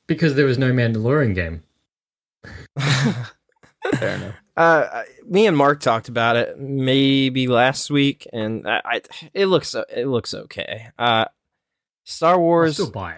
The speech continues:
Speaker 1: it.
Speaker 2: Star Wars burnout in every aspect. Um, it, it's, it's real. It, so much burnout from Star Wars games, comics, movies, T V shows, cartoons,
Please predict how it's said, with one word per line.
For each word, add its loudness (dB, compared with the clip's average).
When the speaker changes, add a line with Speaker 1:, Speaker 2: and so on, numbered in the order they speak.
Speaker 1:
it. -8
Speaker 2:
Star 2
Wars 4
burnout 0
in -8
every 0
aspect. -2
Um, 0
it, -2
it's, -4
it's -8
real. 0
It, -2
so 2
much 0
burnout -2
from -10
Star -2
Wars -4
games, 2
comics, 4
movies, 2
T -2
V 2
shows, 2
cartoons, 0